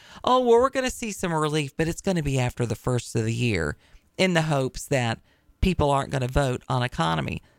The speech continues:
But I can show you text after text that we've received this morning saying that the economy is absolutely the number one issue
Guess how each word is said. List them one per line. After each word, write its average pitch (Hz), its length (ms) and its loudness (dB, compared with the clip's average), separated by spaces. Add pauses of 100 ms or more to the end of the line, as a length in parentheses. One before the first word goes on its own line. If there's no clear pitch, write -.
(120)
But 143 100 0
I 160 80 2
can 151 160 -6
show 170 280 0
you 135 400 -4 (800)
text - 360 -2
after 139 260 -2
text 156 400 -2
that - 140 -2
we've 147 200 -4
received 135 320 -4
this 127 180 -6
morning 131 420 0 (280)
saying 139 360 0
that 131 160 -4
the 127 120 -2
economy 139 560 -2
is 117 200 -4
absolutely 139 640 -2
the 123 100 -2
number 139 360 0
one 123 220 -2
issue 127 460 -4